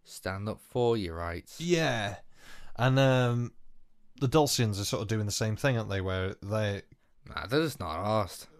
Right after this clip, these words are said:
Speaker 2: Well, it, it's the sort of hippie thing, isn't it, I think? It's the end of the sixties. You get the hippie, pacifisty kind of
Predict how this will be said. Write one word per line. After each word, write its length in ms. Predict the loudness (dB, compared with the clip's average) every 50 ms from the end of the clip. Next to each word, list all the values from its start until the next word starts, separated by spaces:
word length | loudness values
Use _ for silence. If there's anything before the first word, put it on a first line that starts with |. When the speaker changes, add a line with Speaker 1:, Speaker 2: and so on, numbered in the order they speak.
| _ _ -2
Speaker 2:
Well, 240 | 2 2 2 4 2
it, 160 | 2 0 0
it's 240 | -2 -4 -2 -4 -4
the 100 | -4 -4
sort 200 | -6 -4 -6 -8
of 120 | -8 -4 -2
hippie 320 | -2 -2 -2 -2 -6 -4
thing, 220 | -2 -2 -2 -2
isn't 180 | -2 -4 -2 -4
it, 140 | -4 -4 -6
I 40 | -8
think? 420 | -8 -8 -8 -8 -10 -12 -16 -20 -20 -20 -20 -20 -20 -20 -20 _
It's 100 | -12 -2
the 100 | 0 2
end 160 | 2 2 2 0
of 40 | -4
the 60 | -4 -4
sixties. 640 | -2 -4 -4 -6 -8 -8 -6 -6 -6 -6 -8 -8 -8
You 60 | -4
get 140 | -4 -4 -4
the 60 | -6
hippie, 540 | -6 -4 -6 -4 -2 -4 -2 -2 -4 -6 -10 _ _ -8
pacifisty 640 | -6 -6 -4 -4 -6 -6 -6 -6 -6 -6 -6 -8 -8
kind 320 | -6 -4 -4 -2 -2 -2 -4
of 380 | -6 -8 -10 -14 -18 -20 -20